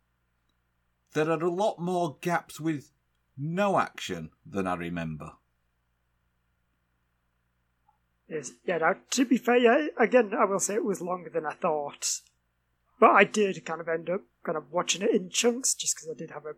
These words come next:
Speaker 2: a few things I needed to do that day.
Speaker 1: Yeah.
Speaker 2: So I feel like maybe that's kind of why I don't quite have that same feeling of, "Oh, this is a bit of a slow bit as you do."
Speaker 1: And it,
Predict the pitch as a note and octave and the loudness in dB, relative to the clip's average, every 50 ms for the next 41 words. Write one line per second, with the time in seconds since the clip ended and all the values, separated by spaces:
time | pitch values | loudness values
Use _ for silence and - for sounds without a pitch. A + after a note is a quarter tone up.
0 | _ - - - - - F3 E3+ D3 - E3+ E3+ D#3 D3 D3+ E3+ F3 - F3+ - | _ -8 -8 -8 -8 -8 -8 -8 -8 -10 -12 -14 -14 -10 -8 -8 -6 -6 -8 -10
1 | - - A3 G#3 G#3 G3 G#3 G3+ C#4 B3+ G3 F#3+ F#3 F3+ F3+ E3+ D3 A2 G#2+ G#2+ | -6 -2 0 0 2 2 2 0 2 0 0 0 0 0 -2 -2 -2 -2 0 0
2 | G#2 G#2 F#2+ - _ _ _ _ _ _ _ _ _ _ _ _ _ _ - - | 0 0 0 -4 _ _ _ _ _ _ _ _ _ _ _ _ _ _ 2 4
3 | G#3+ - - F#3 F3 G3 - G3+ G3 F#3 F3 F3+ F3 E3+ - F#3+ F3 D#3+ - - | 4 4 4 4 4 4 4 4 2 2 0 -2 -6 -4 0 2 2 2 2 2
4 | - - - - E3 D3+ D3+ D#3 D#3 D3+ D3 - - _ _ _ _ _ _ _ | 0 -2 -2 -2 -6 -10 -10 -12 -12 -12 -14 -20 -20 _ _ _ _ _ _ _
5 | _ _ _ _ _ _ _ _ _ _ _ _ _ _ _ _ - D#3+ D#3 E3+ | _ _ _ _ _ _ _ _ _ _ _ _ _ _ _ _ -20 -8 -2 2
6 | F3+ D#3 D#3 D#3+ E3+ F#3+ G#3 - - - - F#3 F3 - - - F3 F3 - - | 4 4 4 2 2 0 -2 -4 -6 -2 0 2 2 2 2 0 0 0 0 0
7 | F3+ E3 D#3 - - - F3+ E3+ E3 E3 E3 - - F3 E3+ E3+ D#3+ D#3 D3+ D#3 | 0 0 2 2 2 2 2 0 -4 -6 -8 -12 -12 -12 -12 -12 -14 -16 -18 -18
8 | D3+ - - - - E3+ D#3+ D#3 D3+ D#3+ D3 - - E3 D3 C#3+ - _ _ - | -20 -20 -10 -4 -2 0 0 0 -2 -4 -6 -6 -6 -8 -10 -16 -18 _ _ 0
9 | A3 F3+ D3 G3+ F3+ F3+ D#3 D#3+ - - - G3+ F#3 F3+ - F3 G#3+ B3+ F#3 D#3+ | 0 2 4 2 2 0 0 0 0 0 0 0 -4 -6 -6 -4 -4 -2 -2 -4
10 | - E3+ E3 E3 E3 F3 E3+ E3+ E3 - - _ _ _ - F3 E3+ F3 F3 - | -6 -8 -10 -8 -6 -6 -6 -6 -8 -10 -14 _ _ _ -2 0 2 0 0 -2
11 | - - - - - - - - - - - - - - A3+ E3+ - - - G#3 | -4 -10 -10 -12 -14 -16 -20 -20 -20 -20 -20 -6 0 2 2 2 2 0 -2 -2
12 | - - - A3 G3 - - A3+ - - | -2 -2 -2 -4 -4 -2 -2 -2 -2 -2